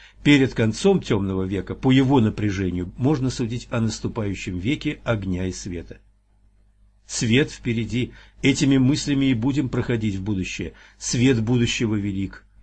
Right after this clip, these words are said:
Идет огонь, сожигающий все, не могущее его принять. Он же преображающий и творящий. Одна и та же огненная волна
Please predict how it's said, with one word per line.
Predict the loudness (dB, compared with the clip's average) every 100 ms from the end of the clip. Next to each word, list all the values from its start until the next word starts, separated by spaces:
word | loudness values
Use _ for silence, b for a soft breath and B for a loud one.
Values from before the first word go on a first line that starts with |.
| _ _ _ -2
Идет | 0 4 4 2
огонь, | 0 0 -2 -4 -12 _
сожигающий | -6 0 0 2 2 0 -4 -8
все, | -10 -6 -4 -4 -6 _ _ _ -4
не | 2 6 6
могущее | 4 2 0 -2 -4 -4 -4 -6
его | -6 -4 -2 -2 -6
принять. | -6 -6 -6 -10 -12 -20 _ _ _ _ _ _ _ _ _ _ _
Он | -2 2 2
же | 2 -2 -2 _ -20 -20 _ -4
преображающий | -2 -2 -2 -4 -4 -6 -6 -10 -12 -16 _ _ _ _
и | -6
творящий. | -4 -4 -4 -4 -8 -14 -18 _ _ b b b b
Одна | 2 2 4 2
и | 2 -2
та | -4 -2 -4
же | -4 -14 _ _
огненная | 0 2 2 0 -2 -2
волна | -2 -2 0 -2